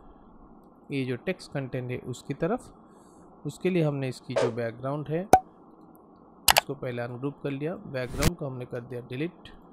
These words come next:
और ये जो पूरा content है इसको हमने ले लिया। अब इस बार हम क्या कर रहे हैं, इस बार आप देखिए इसको हम इसे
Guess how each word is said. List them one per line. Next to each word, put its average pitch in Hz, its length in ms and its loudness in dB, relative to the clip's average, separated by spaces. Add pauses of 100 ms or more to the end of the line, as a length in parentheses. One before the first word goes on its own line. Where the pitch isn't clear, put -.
और 127 260 -6 (120)
ये 196 120 -4
जो 170 140 -6
पूरा 131 300 -6
content 120 500 -10
है 196 80 -8 (120)
इसको 120 300 -6
हमने 147 180 -4
ले 214 140 -6
लिया। - 200 -12 (560)
अब 160 240 -6
इस 156 140 -2
बार 220 260 -2
हम 175 180 -4
क्या 143 200 -2
कर 120 160 -6
रहे 120 180 -10
हैं, 160 160 -4 (480)
इस 131 120 -6
बार 190 200 -2
आप 156 100 0
देखिए 131 420 -4
इसको - 500 -8 (180)
हम 139 300 -6
इसे 120 340 -8